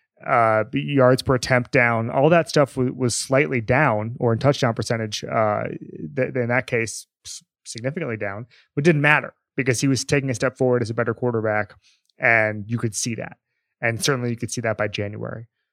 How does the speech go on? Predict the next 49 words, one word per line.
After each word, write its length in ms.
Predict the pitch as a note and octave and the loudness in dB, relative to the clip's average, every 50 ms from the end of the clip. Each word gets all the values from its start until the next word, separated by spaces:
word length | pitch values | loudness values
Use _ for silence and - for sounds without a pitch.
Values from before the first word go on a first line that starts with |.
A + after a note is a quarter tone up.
| _ - | _ -8
So 500 | - - - E3 D#3 D3+ C#3+ C#3+ - - | -4 2 6 8 8 8 8 6 4 4
I 140 | - C#3+ D#3 | 4 4 4
think 220 | D3+ - F#3+ F3+ - | 4 2 -2 -2 -2
that 160 | E3+ D3+ - | -2 0 0
there's 200 | D#3+ D3+ C3 B2+ | 0 0 0 -2
a 60 | B2 | -4
scenario 440 | - - D3 C#3+ C#3+ C#3+ C#3+ C3+ B2+ | -4 -2 0 2 2 4 4 2 2
in 40 | B2 | 0
which 220 | A#2+ A2+ - - | -2 -4 -4 -4
Lamar 260 | C3+ B2+ B2+ B2 A#2+ | -2 0 0 0 0
Jackson 500 | A2 B2 A#2+ A#2 A2 - - B2+ A#2 A2 - | 2 2 0 0 0 -2 -6 -8 -6 -2 0
does 240 | C3+ C3+ C#3+ A#2+ | 2 2 2 2
not 180 | D3+ D3 C3 A#2+ | 2 0 0 2
have 240 | A#2+ C3 A#2+ A#2 - - | 2 2 0 0 -2 -2
M 160 | C3+ C3 C3 | -2 -2 0
V 140 | C3+ C3+ C3 | 0 0 0
P 480 | B2+ - - C3+ C3 B2 B2 B2 A#2+ - _ _ _ _ _ _ _ _ _ _ | -2 -2 -2 -2 0 0 0 -2 -4 -6 _ _ _ _ _ _ _ _ _ _
numbers 360 | - C#3+ D3 D3+ C#3+ D3 B2 C#3+ | 2 2 4 6 6 4 6 4
like 100 | C#3 - | 4 2
he 60 | C#3+ | 2
did 160 | C#3 D3 B2+ | 0 -2 0
last 420 | A#2+ A#2 A#2 C#3 E3 E3 - - - | 2 4 6 6 6 6 4 2 2
year. 320 | G#3+ A3 A#3 B3 G#3+ - _ _ _ _ _ _ _ - | 4 4 4 2 0 -6 _ _ _ _ _ _ _ -2
Maybe 220 | C3 C#3 C#3+ D3 D#3 | 0 0 2 2 2
he 80 | E3 | 2
wins 220 | D3+ D#3 D#3 D3 C3+ | 2 2 2 2 2
the 60 | D3 | 2
M 60 | C3+ | 0
V 80 | C#3 C3 | 0 -2
P 140 | - D3 C#3 | -2 -2 -2
again, 300 | B2+ A#2 C3 B2+ C#3 D#3 | 0 0 0 0 0 0
but 80 | D3 C3 | -2 -4
it's 140 | A#2 - C#3 | -4 -4 -2
not 180 | B2 B2 B2 | -4 -4 -4
the 60 | - | -4
same. 500 | A#2 - - C3+ C3+ D3 E3+ G3 G#3 G3+ - _ - | -6 -6 -4 -4 -2 -2 -2 -2 -2 -4 -6 _ -2
And 180 | D3 C3 B2+ B2 | -2 0 0 0
yet 280 | B2+ C#3+ C#3 C3 A#2+ - | 0 2 2 2 0 -2
the 80 | C#3 | -4
Ravens, 580 | B2+ B2 B2 B2 B2 A#2+ A#2+ A#2 G#2+ - - - - D3 | -2 0 0 0 0 -2 -4 -6 -6 -8 -10 -14 -14 -14
he 220 | - - E3 E3 | -6 -4 -2 0
takes 220 | - D#3+ D3 C3 | 2 2 2 2
a 40 | B2 | 0
step 220 | - - C3+ - - | -2 -2 -2 0 0
forward 240 | C#3+ C3 B2 C3 - - | 0 0 0 0 2 2
as 180 | C3+ C3+ A#2+ | 2 4 4
a 100 | C3 C3 | 2 -2
quarterback 720 | B2 - C#3 C3 B2+ B2+ A#2 A#2 A#2 A2 A2 G#2+ - - _ _ _ _ _ _ _ _ _ - | -2 -2 -2 -2 0 0 0 0 0 0 0 -2 -4 -10 _ _ _ _ _ _ _ _ _ 2
and, 600 | C3+ B2 A#2+ A#2+ A#2 A#2 A2+ A2+ A2+ G#2+ - | 4 4 6 4 4 0 -2 -4 -8 -10 -12